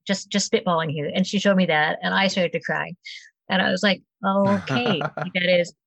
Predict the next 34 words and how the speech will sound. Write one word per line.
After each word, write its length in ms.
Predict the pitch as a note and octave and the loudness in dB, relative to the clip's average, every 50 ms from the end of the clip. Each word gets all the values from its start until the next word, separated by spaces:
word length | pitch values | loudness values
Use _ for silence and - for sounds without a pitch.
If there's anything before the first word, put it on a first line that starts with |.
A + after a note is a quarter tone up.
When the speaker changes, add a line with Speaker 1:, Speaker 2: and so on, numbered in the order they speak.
| _ - | _ -2
Speaker 1:
it's, 300 | G3+ G3 - - - - _ | -2 -2 -2 -4 -16 -6 _
first 180 | - B3 A#3 - | 0 0 2 2
of 60 | G3+ | 2
all, 200 | F#3 E3+ E3 E3 - | 2 2 2 0 0
it 120 | F#3 E3+ F3+ | -2 0 0
is 260 | F3+ E3+ D#3 - - - | -2 -4 -6 -10 -10 -6
twenty 220 | - - D#3 D#3 D#3+ | -4 -4 -2 -4 -4
times 360 | E3 E3 D#3 D#3 D#3 C#3+ - - - | -6 -8 -8 -8 -10 -12 -12 -8 -4
cooler 220 | F#3+ E3+ D#3 D#3 | -4 -2 -2 -4
than 80 | D3 D3+ | -4 -6
my 120 | D3 D3+ | -6 -6
book." 260 | D3 - - - - - | -6 -6 -6 -6 -6 -4
And 80 | - | -2
I 40 | F#3 | -2
was 80 | F3 F3 | -2 -2
like, 100 | F3+ - | 0 2
"Now 140 | F#3+ G3 G3 | 2 4 4
you've 220 | G3+ G3 G3 F3 | 4 2 2 0
given 240 | - F#3+ E3+ E3+ E3+ | 0 -2 -2 -2 -4
me 120 | E3 D#3+ | -6 -6
a 60 | D#3+ D3+ | -6 -6
lot 180 | D#3+ E3 E3 - | -4 -4 -6 -6
of 60 | - _ | -8 _
pressure 320 | - F3 B2+ - D#3 D3+ C#3 - - | -4 -4 -4 -4 -6 -10 -12 -12 -10
to 80 | - | -8
make 140 | D#3+ D#3 D3+ | -8 -8 -6
this 160 | - D#3 - | -8 -10 -8
book 180 | - D#3+ - - - - | -8 -8 -8 -8 -8 -4
Speaker 2:
<laughs> 680 | - D#3+ F3 D#3 A#2+ A2+ G2+ - - - - - F#3 F3+ | 0 0 2 2 0 -2 -4 -8 -12 -8 -4 -2 2 2
Speaker 1:
enough 240 | F#3 F#3 F3 E3+ | 4 4 2 0
to 80 | - - | 0 0
be 140 | F#3 F3+ F3 E3+ | 0 0 0 0
worthwhile." 540 | F3 F3+ F3 - F3+ E3+ E3+ E3+ E3+ E3+ F3 | -2 -4 -2 0 0 0 0 0 -2 -4 -4
This, 320 | F3 E3+ E3+ - - - | -4 -6 -6 -8 -12 -14